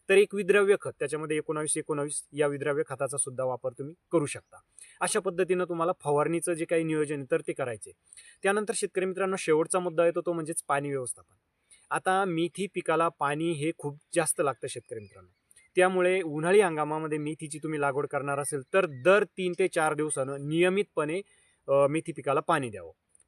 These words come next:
पाण्याचा तुटवडा मेथी पिकाला बिलकुल त्या ठिकाणी सहन होत नाही शेतकरी मित्रांनो. जर तुमच्याकडनं पाण्याचं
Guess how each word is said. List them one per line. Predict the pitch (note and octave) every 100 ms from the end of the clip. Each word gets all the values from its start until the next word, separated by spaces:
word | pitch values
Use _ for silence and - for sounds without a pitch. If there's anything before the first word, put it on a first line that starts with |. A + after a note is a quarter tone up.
| -
पाण्याचा | C#3+ E3 F3+ G3
तुटवडा | E3+ D3+ D#3+ D#3
मेथी | D#3 D#3 D#3+
पिकाला | C#3 D3 C#3+
बिलकुल | C3 D3 - E3
त्या | D3+
ठिकाणी | C#3 C#3+ C#3
सहन | C#3 D3+ C#3+
होत | C3 B2+
नाही | C3
शेतकरी | C3 - C3
मित्रांनो. | A#2+ B2 A#2 C3 _ - C#3
जर | D#3
तुमच्याकडनं | D3 D#3+ E3 D#3 D3 D3+
पाण्याचं | C#3+ C#3 D3 D3 - D#3